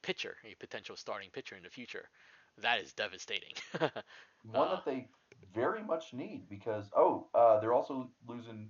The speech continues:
Speaker 2: Beaver, of course.
Speaker 1: Oh, they're losing Beaver, yeah, so, I, I
Speaker 2: 'Cause
Speaker 1: mean, I
Speaker 2: he's
Speaker 1: don't
Speaker 2: already
Speaker 1: know what they're
Speaker 2: recreated.
Speaker 1: gonna do after this season, uh, um, because,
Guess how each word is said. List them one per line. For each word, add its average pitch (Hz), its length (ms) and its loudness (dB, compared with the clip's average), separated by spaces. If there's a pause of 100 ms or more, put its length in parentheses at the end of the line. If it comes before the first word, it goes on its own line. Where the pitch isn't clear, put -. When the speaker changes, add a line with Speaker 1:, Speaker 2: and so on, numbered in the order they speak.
Speaker 2:
Beaver, 117 280 -8
of 80 80 -10
course. 85 280 -14 (120)
Speaker 1:
Oh, 143 120 2
they're 120 120 0
losing 123 260 -8
Beaver, 98 420 -8
yeah, 90 220 -4
so, 92 260 -10 (400)
I, - 60 -2
I 123 100 4
Speaker 2:
'Cause 143 100 0
Speaker 1:
mean, 135 80 2
I 123 40 6
Speaker 2:
he's 131 60 6
Speaker 1:
don't 143 80 6
Speaker 2:
already - 140 -2
Speaker 1:
know 123 120 4
what 120 180 0
they're 107 100 0
Speaker 2:
recreated. 113 60 -6
Speaker 1:
gonna 104 220 -6
do 101 200 -10
after 92 260 -6
this 90 140 -14
season, 120 420 -12 (320)
uh, 90 260 -12 (920)
um, 85 300 -12 (100)
because, 92 640 -14